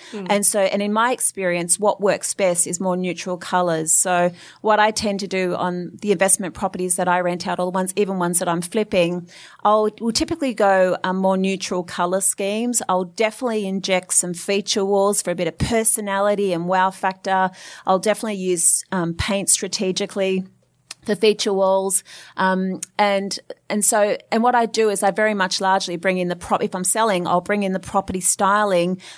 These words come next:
Speaker 2: very poppy colour. So it's the furnishings that add the pop of colour, but the actual shell of the house is quite neutral, and that is the safest way to renovate for profit.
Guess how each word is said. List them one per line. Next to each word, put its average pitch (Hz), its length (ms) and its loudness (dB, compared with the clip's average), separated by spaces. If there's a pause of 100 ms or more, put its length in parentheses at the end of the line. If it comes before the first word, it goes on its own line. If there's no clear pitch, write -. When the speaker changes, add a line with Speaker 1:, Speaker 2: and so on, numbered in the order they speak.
(100)
Speaker 2:
very 226 340 2
poppy 277 320 0
colour. 214 380 0
So 214 160 2
it's 208 140 2
the 202 100 -4
furnishings 233 720 2
that 190 200 0
add 180 220 0
the 185 80 0
pop 180 260 -2
of 180 100 -4
colour, 190 300 2
but 190 140 -4
the 208 140 0
actual 208 300 0
shell 190 300 0
of 180 120 -2
the 180 120 0
house 180 380 2 (240)
is 208 140 0
quite - 320 0
neutral, 180 400 -2
and 180 120 0
that 185 140 2
is 185 140 0
the 175 100 -6
safest 240 640 0
way 190 300 0
to - 120 -8
renovate 175 460 -2
for 165 100 -4
profit. 143 500 -4